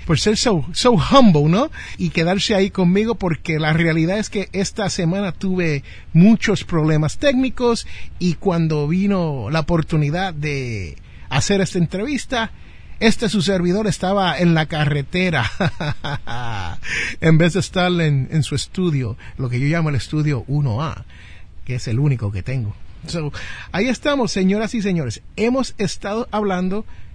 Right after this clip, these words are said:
con Jamie González de Latina on Real Estate. Si usted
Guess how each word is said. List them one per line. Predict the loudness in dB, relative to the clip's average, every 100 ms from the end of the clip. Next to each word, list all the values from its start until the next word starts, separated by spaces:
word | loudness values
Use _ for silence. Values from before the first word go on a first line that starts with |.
| -18 -14
con | -2 0 0 -2 -2
Jamie | 0 2 2 0 -4 -6
González | -4 0 2 2 0 -2 -6 -4 -4 -4 -6 -6 -8 -10 -8
de | -2 0 -2 -2
Latina | -4 -4 -2 0 0 -2 -6 -10 -14 -16 -16 -8
on | -2 0 0 -2 -4
Real | 0 4 4 2
Estate. | 0 -4 -6 -8 -12 -16 -14
Si | -2 2
usted | 2 0 -6 -4 -4